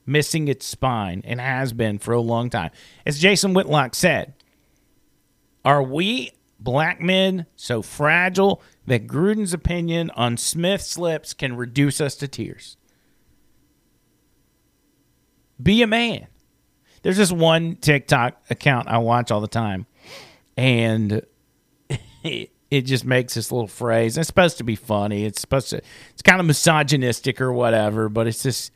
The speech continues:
this, <laughs> this man from Boston, and he's like,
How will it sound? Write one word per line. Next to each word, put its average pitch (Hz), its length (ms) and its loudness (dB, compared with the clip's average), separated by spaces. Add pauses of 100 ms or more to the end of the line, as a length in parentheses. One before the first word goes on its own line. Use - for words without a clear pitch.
(440)
this, 120 200 -4 (220)
<laughs> - 200 -20
this 151 340 -2
man 135 760 0
from 107 240 -6
Boston, 104 680 -2
and 113 100 -2
he's 113 260 -2
like, 107 440 -4